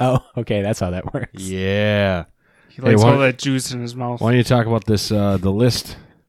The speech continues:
Speaker 1: There's a list? <laughs>
Speaker 3: The wonderful juicy juice.
Speaker 1: So first, we got some news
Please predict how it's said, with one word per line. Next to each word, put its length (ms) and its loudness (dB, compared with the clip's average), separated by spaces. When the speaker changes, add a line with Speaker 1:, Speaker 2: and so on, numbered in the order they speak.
Speaker 1:
There's 220 4
a 40 0
list? 460 0
<laughs> 80 -4
Speaker 3:
The 60 -10
wonderful 400 -4
juicy 420 -6
juice. 500 -10
Speaker 1:
So 240 4
first, 520 4
we 140 2
got 220 6
some 160 0
news 420 4